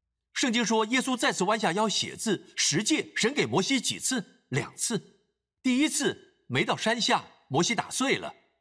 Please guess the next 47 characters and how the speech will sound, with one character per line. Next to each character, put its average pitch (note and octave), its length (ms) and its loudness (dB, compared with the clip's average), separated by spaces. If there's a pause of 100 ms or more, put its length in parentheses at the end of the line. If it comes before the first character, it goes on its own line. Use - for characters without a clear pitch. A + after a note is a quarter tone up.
(320)
神 F3+ 160 2
说 G3+ 280 2
：“拿 F3 140 2
两 G#3+ 140 0
块 A3+ 120 0
石 - 180 0
板。” - 260 -2
摩 C#3 160 2
西 G3+ 140 0
都 F3+ 140 0
打 - 140 -4
碎 B3+ 240 0
了。 - 80 -8 (3000)
也 C3+ 120 0
许 E3+ 140 -4
他 A#3 140 -2
头 - 180 -10
痛， - 420 -8 (840)
并 F#3+ 160 0
不 G2+ 100 -6
是 D3 200 0 (760)
在 - 480 -4 (120)
那 D4 160 2
一 F#3+ 120 2
刻 F#3 160 2
他 G3 120 0
代 A3+ 180 0
表 G2 180 -10
神， G#2 380 -6 (800)
但 A3 100 0
下 A#3+ 280 2
一 E3+ 60 4
次 E3 180 0
神 E3 180 2
说 G3 180 2
：“小 F#3 160 0
摩 F#3 220 2
到 B3 100 2
山 B3+ 160 0
上 A3+ 160 2
来。” D#3 260 0
神 A3 180 0
给 G#3+ 100 2
了 G#3 100 2
另 E4 180 2
一 E3+ 140 2
组， F2+ 280 -10